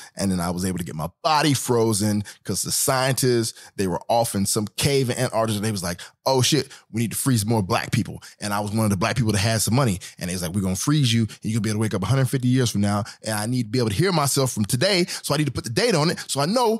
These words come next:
what the hell is going on." Okay, that, that's a, that's a bit of a stretch, but you know what I'm, you know,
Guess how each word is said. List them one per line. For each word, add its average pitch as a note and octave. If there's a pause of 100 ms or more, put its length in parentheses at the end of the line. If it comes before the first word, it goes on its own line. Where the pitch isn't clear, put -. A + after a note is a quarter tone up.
(140)
what B2
the C#3
hell B2
is B2+
going D3
on." - (1800)
Okay, B2 (180)
that, E3 (800)
that's -
a, - (160)
that's E2
a -
bit -
of -
a -
stretch, -
but -
you C#4+
know C#4+
what G#2+
I'm, D#2
you -
know, -